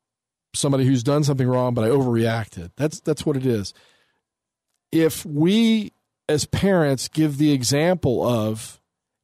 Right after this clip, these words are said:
and then even talk through, that's hard. But the only way that I can actually be real with you is to say, "I shouldn't have handled it that way. I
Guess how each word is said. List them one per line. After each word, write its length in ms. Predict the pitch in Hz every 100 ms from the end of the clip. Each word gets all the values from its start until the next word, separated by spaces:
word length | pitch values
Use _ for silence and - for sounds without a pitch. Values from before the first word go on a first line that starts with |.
| -
and 180 | 160 156
then 160 | 175
even 300 | 180 165 139
talk 500 | 120 185 180 202 -
through, 760 | - - 185 214 151 90 62 - - _ _ _ _ _ _ _ _ _ _ _ _ _ _ _ _ _
that's 260 | 170 170 175
hard. 680 | - 170 208 175 90 67 - _ _ _ _ _
But 140 | 160 -
the 120 | 170
only 260 | 170 208 226
way 220 | 185 180
that 160 | 156
I 140 | 147 165
can 160 | 175
actually 400 | 156 151 - 143
be 180 | 131 143
real 300 | 139 160 185
with 240 | 175 147 -
you 520 | 165 190 147 131 143 _ _ _ _ _ _ -
is 260 | 160 151 -
to 140 | 151
say, 540 | - - 165 160 143 123 _ _ _ _ _ 139
"I 80 |
shouldn't 400 | 135 - - 165
have 100 | 185
handled 320 | 156 175 170 160
it 40 |
that 180 | 160 151
way. 420 | 143 139 143 165 147 _ _ _ _ _ _ _ _ _ -
I 340 | 135 131 127